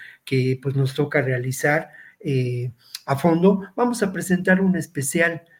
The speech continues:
sobre estos cincuenta años de la Cineteca Nacional, pues está, que está marcado por, por el gozo, ¿no? Yo creo que es una alternativa y una salida en ocasiones a, a este oficio mío, a esta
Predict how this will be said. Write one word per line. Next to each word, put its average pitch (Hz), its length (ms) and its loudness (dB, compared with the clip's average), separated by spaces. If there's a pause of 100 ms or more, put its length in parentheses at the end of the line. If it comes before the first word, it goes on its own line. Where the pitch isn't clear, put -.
(160)
sobre 156 260 2
estos 185 200 -2
cincuenta 156 500 -2
años 147 320 0
de 135 120 -4
la 123 260 -4 (220)
Cineteca 143 680 0
Nacional, 147 720 2 (180)
pues 151 140 -2
está, 233 300 0
que 190 80 -4
está 202 180 0
marcado 202 640 0
por, 135 300 -4
por 135 200 -2
el 135 120 0
gozo, 147 400 0
¿no? 185 220 -4 (280)
Yo 190 140 4
creo 196 160 4
que 143 340 2 (160)
es 185 160 4
una 185 240 6
alternativa 147 720 -2
y 147 120 0
una 151 240 -2
salida 143 640 0 (320)
en 143 160 2
ocasiones 143 800 0
a, 127 280 -6
a 135 60 -4
este 151 240 -4
oficio 143 400 -4
mío, 151 440 2 (260)
a 135 120 -2
esta 143 640 -2